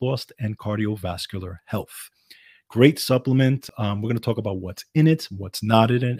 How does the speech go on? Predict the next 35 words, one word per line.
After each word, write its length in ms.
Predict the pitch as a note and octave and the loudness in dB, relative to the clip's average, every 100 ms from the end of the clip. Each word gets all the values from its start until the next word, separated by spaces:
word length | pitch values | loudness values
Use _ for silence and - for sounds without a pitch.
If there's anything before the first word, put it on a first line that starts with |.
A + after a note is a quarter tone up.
| - | -6
obviously, 640 | G#2+ G#2+ G#2 - E3 E3+ - - _ | -6 -4 -4 -2 -2 -2 -10 -20 _
and 160 | G#2 F#2+ | -6 -4
how 280 | - A2 A2 | 0 0 0
it 120 | G#2+ | -2
can 140 | A2 | -6
help 360 | G#2+ G2+ G#2 - | -4 -4 -4 -2
you 220 | B2+ A2 | 2 2
if 140 | G2 | 0
you're 160 | A2 G2 | -6 -6
dealing 480 | F#2 A#2 B2+ A#2+ G#2 | -2 0 0 0 -2
with, 240 | G2+ - _ _ _ - | -4 -8 _ _ _ -2
you 80 | |
know, 80 | G#2 | -2
wanting 320 | F2 G#2 B2 A#2+ | 2 4 4 2
to 80 | |
lose 300 | A#2+ A#2 A2 | 0 2 0
weight 380 | G#2 A2 A2 A2 | 2 2 2 -2
or, 360 | - G#2+ G#2+ G#2 | -4 -2 -2 -4
and, 240 | G2+ G#2 G2+ | -6 -6 -6
or 360 | G#2 G#2 G2 | -6 -6 -6
wanna, 340 | G2 G2+ G2+ G2 - | -6 -6 -6 -8 -8
you 120 | B2 | -6
know, 180 | G2 G2 | -4 -6
have, 380 | F#2+ A2+ G2 - | -6 -6 -6 -6
uh, 180 | G2 F#2 | -6 -8
a 40 | A2 | -6
better 340 | G#2+ G#2 G2 - _ _ | -2 0 -2 -6 _ _
cholesterol 720 | - G2 G2+ - - G2 F#2 F#2 | -6 -2 0 -2 -4 -4 -4 -6
health. 280 | - F#2 - - | -8 -10 -10 -6
So 340 | A2+ G#2 G#2 - _ _ _ _ - - | -2 -2 -4 -12 _ _ _ _ -8 -2
we've 120 | A2 | 2
got 160 | G#2+ | 2
a 40 | G2 | 2
lot 480 | G2 G#2 A#2+ C#3 D3 | 0 0 2 4 4
of 200 | A#2 | 2